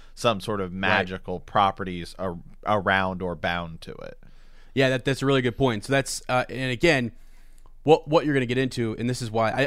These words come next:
Speaker 2: I, I love this fandom. I truly love this fandom because there are people who are so,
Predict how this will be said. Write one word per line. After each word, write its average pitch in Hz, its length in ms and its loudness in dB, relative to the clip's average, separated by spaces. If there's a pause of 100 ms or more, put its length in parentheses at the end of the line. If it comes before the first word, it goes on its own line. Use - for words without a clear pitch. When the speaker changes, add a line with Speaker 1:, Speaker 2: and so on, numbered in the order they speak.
Speaker 2:
I, 147 80 0
I 143 120 2
love 151 200 4
this 107 140 -8
fandom. 85 320 -10
I 113 80 -4
truly 143 520 2
love 113 340 2
this 107 180 -6
fandom 107 300 -6
because 104 340 -4
there 117 120 0
are 113 60 0
people 120 320 -2
who 117 140 0
are 101 120 -2
so, 123 640 -2